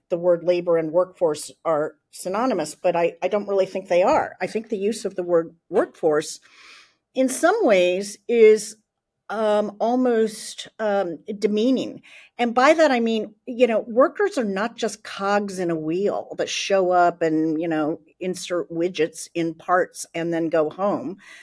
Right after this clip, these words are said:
um, after way too many hours on a, uh, on a factory line. They are, you know, they're skilled. They've got a craft. Um,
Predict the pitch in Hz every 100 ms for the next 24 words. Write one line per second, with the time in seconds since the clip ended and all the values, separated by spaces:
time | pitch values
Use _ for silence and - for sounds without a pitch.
0 | - _ - 180 175 175 165 170 - 170
1 | 170 175 160 165 156 175 160 160 156 156
2 | 156 156 156 147 - 147 - - - 147
3 | 156 - 269 311 233 151 139 - - _
4 | _ 208 202 220 233 240 196 190 196 185
5 | 226 202 175 - 180 - - 196 214 339
6 | - _ _ _ _ 170 170 190 180 -
7 | 214 208 302 - - - _ _ - 185
8 | 185 185